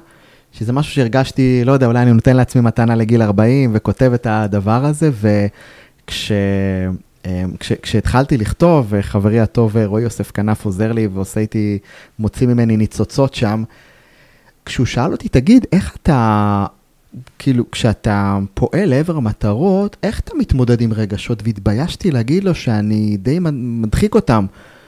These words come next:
והוא אומר לי, "לא, איתן, תספר לי באמת, מה, מה, איך אתה עובד עם זה?" אני אומר לו, "האמת שרגשות הם סוג של", אה, והתביישתי, כי אני צריך עכשיו להגיד לו איך מת-,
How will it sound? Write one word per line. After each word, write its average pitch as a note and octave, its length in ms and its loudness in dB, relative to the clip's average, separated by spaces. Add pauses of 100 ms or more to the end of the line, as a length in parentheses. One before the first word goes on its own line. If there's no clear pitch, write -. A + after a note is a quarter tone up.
(380)
והוא D3 100 2
אומר G3+ 100 4
לי, G#3+ 60 4
"לא, A#3 100 6
איתן, A#3+ 220 4
תספר B3+ 300 4
לי F4+ 100 4
באמת, E4+ 420 4
מה, A#3+ 120 6 (420)
מה, C#4+ 140 0
איך D4 120 -2
אתה G4+ 140 0 (160)
עובד C#3 300 4
עם B2 140 0
זה?" A#2+ 220 0 (800)
אני A2 100 -2
אומר C3 180 0
לו, G3+ 80 2
"האמת B2+ 560 0 (140)
שרגשות A2 1700 0
הם E3+ 420 0 (140)
סוג F#3+ 360 -2
של", G3 420 2
אה, C#3 400 2 (220)
והתביישתי, A2 440 0
כי G#2 200 -2
אני F#2 180 -2
צריך - 180 -8
עכשיו G2+ 220 -2
להגיד G#2 240 0
לו A#2 80 6
איך A2+ 140 4
מת-, B2+ 160 -2